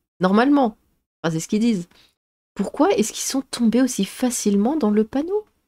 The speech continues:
Et pourquoi vouloir tout de suite le détruire ? Ils peuvent juste le débunker calmement, rester posé. Mais non, ça a tout de suite été de la haine, directement de la haine, directement de la toxicité.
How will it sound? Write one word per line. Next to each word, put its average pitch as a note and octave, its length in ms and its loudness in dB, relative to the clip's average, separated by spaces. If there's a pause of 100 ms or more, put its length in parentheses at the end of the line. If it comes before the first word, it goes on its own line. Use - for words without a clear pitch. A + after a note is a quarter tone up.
(120)
Et A3 160 4
pourquoi C#4 500 0
vouloir G#3 480 2
tout G#3+ 140 -4
de - 60 -6
suite - 220 -8
le F#3+ 100 2
détruire ? G#3 840 -2 (240)
Ils F#3 100 -2
peuvent G3 220 2
juste A3+ 360 0
le F#3 80 4
débunker F3+ 580 2
calmement, F3+ 720 0 (480)
rester D#3+ 360 -2
posé. G3+ 480 0 (680)
Mais D#4+ 160 4
non, C4 280 4
ça G3 220 0
a F#3 40 -2 (180)
tout A3+ 120 -4
de A3 60 -6
suite - 180 -2
été A3+ 240 2
de F3+ 120 2
la F3 220 2 (100)
haine, F#3 400 2
directement G3+ 680 2
de F3+ 100 2
la F3 160 2 (100)
haine, F3+ 340 0
directement G#3 520 0
de F#3 80 0
la F3+ 100 0
toxicité. F3+ 800 -8